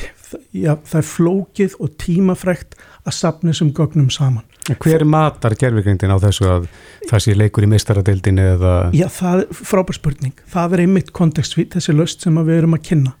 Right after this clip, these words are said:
Speaker 2: Mhm.
Speaker 1: sem að, að, hérna, þessum, þessum upplýsingum hefur verið safnað saman.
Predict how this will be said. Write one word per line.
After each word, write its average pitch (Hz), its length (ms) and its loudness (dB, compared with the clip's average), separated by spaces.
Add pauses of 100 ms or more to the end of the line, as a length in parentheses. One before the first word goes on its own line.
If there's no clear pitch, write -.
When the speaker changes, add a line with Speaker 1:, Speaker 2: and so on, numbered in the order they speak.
(100)
Speaker 2:
Mhm. 98 380 2
Speaker 1:
sem 151 420 2
að, 151 260 0
að, 151 240 0 (160)
hérna, 147 640 0 (160)
þessum, - 380 -2
þessum 156 340 2
upplýsingum 165 380 0
hefur 160 220 2
verið 143 100 -2
safnað 160 280 -2
saman. 131 320 0